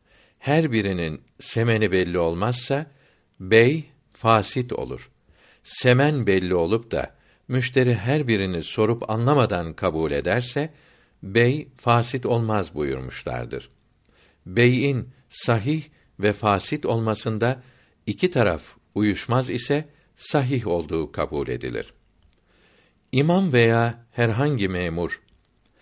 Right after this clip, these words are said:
hava parası alarak vazifesini başkasına devredebilir. Buna bey denmez. Fera etmek denir. Çünkü beyde alınan ve verilen iki şeyin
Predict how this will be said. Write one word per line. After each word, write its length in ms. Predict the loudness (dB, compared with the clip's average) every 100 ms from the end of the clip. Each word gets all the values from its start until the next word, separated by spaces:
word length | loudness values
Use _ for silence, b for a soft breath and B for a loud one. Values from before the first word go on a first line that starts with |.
| _
hava 340 | -2 2 4 2
parası 400 | 2 2 0 0
alarak 520 | 0 -2 -6 -12 -20 _ _ _ _ _ -4
vazifesini 720 | -2 0 0 0 -2 -2 0
başkasına 640 | 0 0 -2 0 0 0
devredebilir. 800 | 0 0 0 -2 -4 -6 -8 -12 _ _ _ -2
Buna 320 | 2 4 4
bey 340 | 4 4 0 -10 -2
denmez. 580 | -2 -2 -6 -8 -12 -18 _ _ _ _ -20 -14
Fera 480 | 0 4 6 6 4
etmek 540 | -2 -6 -10 -12 -20 _ -8
denir. 360 | -6 -8 -14 _ _ _ b b _
Çünkü 520 | -2 -2 -2 -4 -4 -12 _ _ _ -16
beyde 540 | 2 4 4 4 2
alınan 640 | 2 0 0 0 -2 -4 -10 _ 0
ve 140 | 2
verilen 420 | 2 2 2 0
iki 260 | -2 -6 -4
şeyin 380 | -2 0 -2